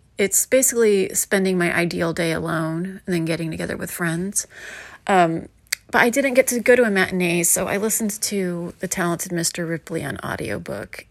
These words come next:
and I listened to it for a very long time because it's about a nine-hour book,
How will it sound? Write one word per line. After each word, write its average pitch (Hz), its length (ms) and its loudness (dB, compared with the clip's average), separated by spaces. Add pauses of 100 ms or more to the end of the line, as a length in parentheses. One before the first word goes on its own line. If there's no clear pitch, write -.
(120)
and 160 560 -6 (1040)
I 190 100 -2
listened 202 400 -4
to 208 160 0
it 196 320 -2 (1700)
for 180 100 2
a 170 60 -2
very 156 240 -2
long 170 220 -4
time 160 360 -6 (920)
because 196 260 0
it's - 420 0
about 262 280 0
a 240 80 0
nine-hour 180 500 0
book, 185 400 -2